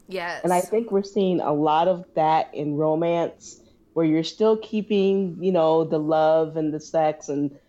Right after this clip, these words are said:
Speaker 2: the stuff that we like about romance, but also really caring about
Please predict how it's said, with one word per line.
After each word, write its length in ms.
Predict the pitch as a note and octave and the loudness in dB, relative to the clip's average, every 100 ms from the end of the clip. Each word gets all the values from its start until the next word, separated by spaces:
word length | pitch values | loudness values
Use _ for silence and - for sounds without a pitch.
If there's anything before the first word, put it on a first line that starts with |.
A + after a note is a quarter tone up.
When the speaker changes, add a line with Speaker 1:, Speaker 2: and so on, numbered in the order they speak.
| _ - | _ -8
Speaker 2:
the 80 | D#3 | -6
stuff 320 | - F#3 F#3 | -2 -2 0
that 120 | D#3+ | -2
we 100 | D3 | 0
like 280 | D3 G3+ A4 | 0 0 0
about 260 | G#4 E3+ - | 0 0 0
romance, 420 | D#3 D3+ D3 D3 - | -2 -2 -4 -6 -4
but 160 | C#3 - | -4 -2
also 680 | G#3 C#4 A3 F#3 E3+ E3 - _ _ _ _ - | -2 -2 -2 0 2 -2 -6 _ _ _ _ -6
really 500 | F3+ G3 G3 F3+ D#3+ - _ _ _ _ _ _ - | 0 0 0 -4 -12 -20 _ _ _ _ _ _ -20
caring 560 | - A#3+ A3+ A3+ G3+ | -4 -2 2 2 2
about 480 | E3 E3 D#3+ D3+ - | 0 2 2 0 -6